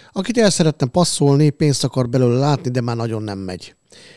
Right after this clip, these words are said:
Erre megkeres egy sportigazgatót. Most nem ide van, ez csak egy általános példa. És azt mondja a sportigazgatónak: „Figyelj, van itt egy volt válogatott játékosom,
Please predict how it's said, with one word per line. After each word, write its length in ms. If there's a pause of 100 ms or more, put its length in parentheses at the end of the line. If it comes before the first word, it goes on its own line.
(440)
Erre 160
megkeres 460
egy 80
sportigazgatót. 880
Most 220
nem 160
ide 260
van, 320
ez 140
csak 160
egy 80
általános 400
példa. 400 (600)
És 80
azt 120
mondja 180
a 100
sportigazgatónak: 920
„Figyelj, 340
van 160
itt 180
egy 320 (560)
volt 320
válogatott 480
játékosom, 880